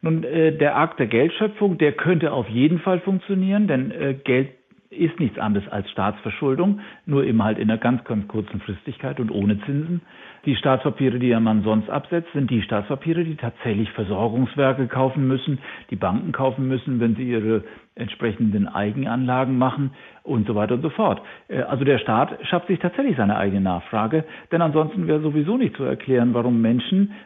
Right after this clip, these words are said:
bei null Prozent Zins in Staatspapiere investieren.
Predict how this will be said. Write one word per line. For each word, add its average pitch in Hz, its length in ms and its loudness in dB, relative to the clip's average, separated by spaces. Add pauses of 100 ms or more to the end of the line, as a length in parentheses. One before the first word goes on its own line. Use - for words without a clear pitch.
bei 143 120 0
null 135 220 6
Prozent 123 520 0
Zins 131 260 2
in 151 120 -6
Staatspapiere 113 600 -2
investieren. 98 500 -4